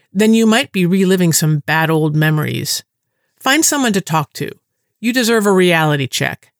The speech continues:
help with distinguishing bad old memories from what's happening right here, right now. Making the flip is a great technique to use when your button has been pushed, when someone does something and you are suddenly flooded with strong negative feelings.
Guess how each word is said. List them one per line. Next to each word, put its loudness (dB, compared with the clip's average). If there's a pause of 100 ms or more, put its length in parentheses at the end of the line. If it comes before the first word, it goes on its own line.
help -2
with -4
distinguishing -2
bad 0
old 2
memories 0
from -4
what's -6
happening -4
right -2
here, -4
right -4
now. -8 (920)
Making -2
the 2
flip -2
is -2
a 0 (140)
great 2
technique -4
to -2
use 0
when -2
your 2
button -4
has -4
been -6
pushed, -4 (320)
when 0
someone 2
does 2
something 0
and 2
you 2
are -2
suddenly 0
flooded -2
with -4
strong 0
negative 0
feelings. -4